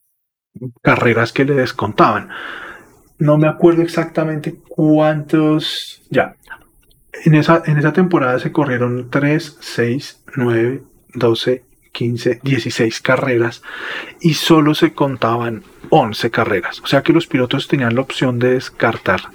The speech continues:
cinco carreras. Y lo triste es que de esas cinco carreras,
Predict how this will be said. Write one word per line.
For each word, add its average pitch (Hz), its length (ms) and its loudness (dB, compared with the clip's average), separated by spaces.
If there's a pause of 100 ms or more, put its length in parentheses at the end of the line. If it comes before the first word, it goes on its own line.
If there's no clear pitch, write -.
(120)
cinco - 520 2
carreras. - 580 -4 (1700)
Y 190 320 8 (400)
lo 143 220 4
triste 156 420 4
es 147 120 -6
que - 100 0
de 147 160 2
esas 151 240 0
cinco 156 320 4
carreras, 151 800 0